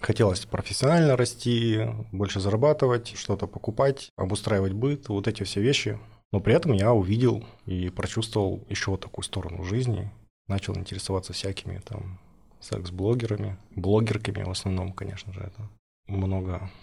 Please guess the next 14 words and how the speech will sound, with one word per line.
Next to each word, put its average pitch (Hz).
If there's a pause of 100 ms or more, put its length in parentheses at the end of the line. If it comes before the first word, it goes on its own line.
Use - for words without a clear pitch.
(100)
женщин 92 (340)
пишут 107
в 90
инстаграмах 95
всяких, -
в -
телеграмах 104 (260)
о 95
всяком. - (180)
Узнал 107
про 95
такую -
штуку, -
как -